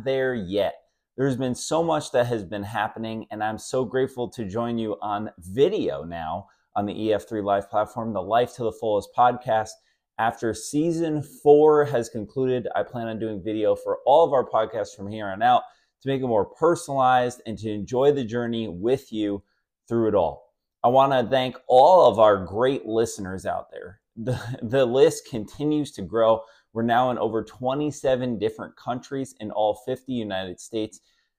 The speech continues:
States and territories are included on this podcast and listened to on a regular basis.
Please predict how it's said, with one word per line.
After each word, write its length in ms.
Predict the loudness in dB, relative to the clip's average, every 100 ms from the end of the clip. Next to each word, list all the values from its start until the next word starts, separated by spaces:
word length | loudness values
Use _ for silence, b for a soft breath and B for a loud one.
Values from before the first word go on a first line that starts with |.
| _
States 380 | -10 0 2 2
and 140 | -2 0
territories 680 | 2 2 2 2 2 0 -4 2
are 300 | 4 6 2
included 600 | -4 -8 -4 0 0 0 0
on 160 | -2
this 120 | -2 -2
podcast 540 | 2 2 2 -4 -4 -10 -12
and 480 | -6 -4 -4 -4 -8 _ -4
listened 440 | 0 2 0 -6
to 140 | -4 -4
on 120 | -2
a 20 |
regular 320 | -4 -4 -8
basis. 520 | -8 -12 -14 -20 -20